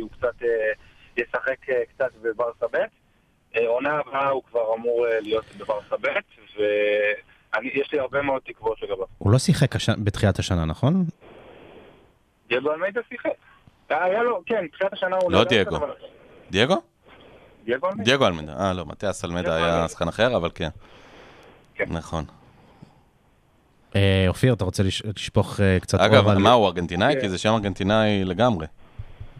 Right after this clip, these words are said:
Speaker 1: לדעתי הוא ספרדי, אני לא יודע מה הוא במקור, אבל הוא, הוא עכשיו ספרדי.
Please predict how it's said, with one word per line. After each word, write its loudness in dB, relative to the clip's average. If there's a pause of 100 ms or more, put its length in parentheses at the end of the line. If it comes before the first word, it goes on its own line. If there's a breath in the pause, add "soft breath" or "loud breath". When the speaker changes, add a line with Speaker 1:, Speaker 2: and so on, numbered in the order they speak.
(400)
Speaker 1:
לדעתי -2
הוא -2 (100)
ספרדי, -2
אני -4
לא 0
יודע -2
מה -4
הוא -2
במקור, -2
אבל -2
הוא, -6
הוא -10 (500)
עכשיו -4 (100)
ספרדי. -6